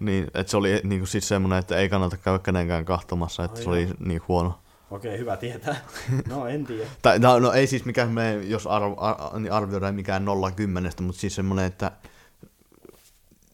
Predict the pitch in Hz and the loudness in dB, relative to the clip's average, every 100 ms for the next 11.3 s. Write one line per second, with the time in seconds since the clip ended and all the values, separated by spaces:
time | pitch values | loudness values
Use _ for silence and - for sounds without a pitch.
0 | - 107 120 110 104 98 107 98 - 92 | -14 -2 2 2 2 2 0 0 -2 -4
1 | 82 - 87 92 85 95 92 90 90 90 | -2 -2 -2 -2 -6 -4 -4 -6 -4 -4
2 | 85 - 87 - 87 90 85 85 82 - | -4 -6 -8 -8 -6 -4 -4 -4 -6 -6
3 | 92 87 85 85 - 85 - - _ _ | -6 -4 -4 -6 -8 -10 -10 -18 _ _
4 | _ _ _ _ _ - 101 - 90 117 | _ _ _ _ _ -2 -2 0 -4 -2
5 | 82 104 95 101 - 53 - - 117 117 | 0 0 0 -2 -6 -14 -8 0 2 2
6 | - 120 120 120 101 - - 107 - 101 | 0 0 4 4 2 -6 -4 -2 2 2
7 | 92 87 87 90 87 87 90 95 90 - | 2 2 2 2 2 0 -2 -4 -4 -6
8 | 92 85 85 85 87 87 87 85 85 85 | -6 -4 -4 -4 -4 -4 -4 -4 -4 -6
9 | 85 - 90 87 87 92 90 87 87 87 | -6 -4 -2 -2 -4 -6 -4 -4 -4 -4
10 | 90 90 90 - 87 87 92 _ - 95 | -6 -6 -8 -6 -6 -6 -10 _ -16 -14
11 | - 104 101 | -10 -8 -10